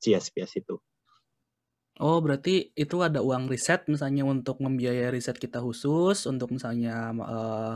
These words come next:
Speaker 2: keperluan beli mesin apa segala macam juga ada untuk, eee, bulanan kita dijamin, eee, tapi tidak include,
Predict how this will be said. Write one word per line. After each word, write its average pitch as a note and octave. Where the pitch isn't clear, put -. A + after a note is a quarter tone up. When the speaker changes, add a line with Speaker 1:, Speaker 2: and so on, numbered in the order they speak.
Speaker 2:
keperluan A2+
beli A#2
mesin A#2+
apa A#2+
segala A2+
macam D3
juga D3
ada C#3+
untuk, D3
eee, A#2
bulanan A#2
kita D3+
dijamin, D3+
eee, A#2
tapi D3
tidak A#2+
include, C3+